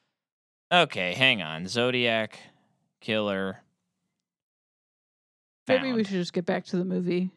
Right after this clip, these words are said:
Speaker 1: Really?
Speaker 2: 'Cause I'm sure people who are listening to this already know.
Speaker 1: Oh, yeah. Oh, yeah.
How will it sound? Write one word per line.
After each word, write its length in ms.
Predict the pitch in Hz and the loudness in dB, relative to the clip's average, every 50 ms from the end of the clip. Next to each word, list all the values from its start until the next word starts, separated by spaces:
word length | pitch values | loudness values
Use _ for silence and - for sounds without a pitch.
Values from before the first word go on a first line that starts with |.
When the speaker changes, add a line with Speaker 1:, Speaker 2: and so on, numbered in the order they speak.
| _ _ - - - | _ _ -20 -16 -6
Speaker 1:
Really? 360 | - 104 123 156 202 277 320 269 | 0 4 4 4 4 4 0 -2
Speaker 2:
'Cause 160 | - - 196 | -4 0 0
I'm 80 | 202 190 | 0 2
sure 160 | - 202 190 | 0 -2 0
people 260 | - 214 202 - 190 | 0 -2 0 2 2
who 60 | 185 | 2
are 140 | 185 185 185 | 2 2 0
listening 360 | 185 185 180 - 196 185 180 180 | 0 -2 -2 -2 -4 -4 -4 -4
to 100 | - 185 | -2 0
this 220 | 175 185 180 - | 0 0 0 2
already 220 | 180 175 170 165 165 | 0 0 0 -2 -4
know. 320 | 165 165 160 156 - 180 - _ _ _ _ _ _ _ _ _ _ _ _ _ _ _ _ _ _ - | -4 -4 -2 -2 -4 -6 -8 _ _ _ _ _ _ _ _ _ _ _ _ _ _ _ _ _ _ 2
Speaker 1:
Oh, 100 | 127 131 | 4 4
yeah. 240 | 123 110 101 92 - - | 6 4 4 2 4 6
Oh, 200 | 156 160 156 151 | 8 8 8 6
yeah. 340 | 147 147 135 127 120 113 | 6 6 4 4 4 0